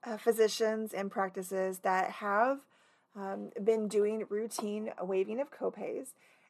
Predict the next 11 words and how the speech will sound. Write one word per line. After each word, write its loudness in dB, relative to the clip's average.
And 2
there 8
are 10
reasons 0
that 6
they 6
may 0
think -8
that 0
this -4
is, -4